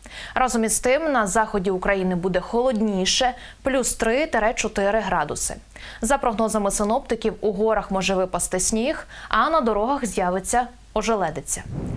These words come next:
Київщина вже цими вихідними теж відчує, цитую,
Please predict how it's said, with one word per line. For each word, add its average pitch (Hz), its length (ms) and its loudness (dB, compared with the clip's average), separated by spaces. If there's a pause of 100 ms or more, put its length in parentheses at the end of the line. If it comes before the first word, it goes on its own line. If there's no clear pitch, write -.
(360)
Київщина 302 640 2
вже 190 180 0
цими 202 340 0
вихідними 247 560 0
теж 277 340 2
відчує, 302 500 2
цитую, 233 520 0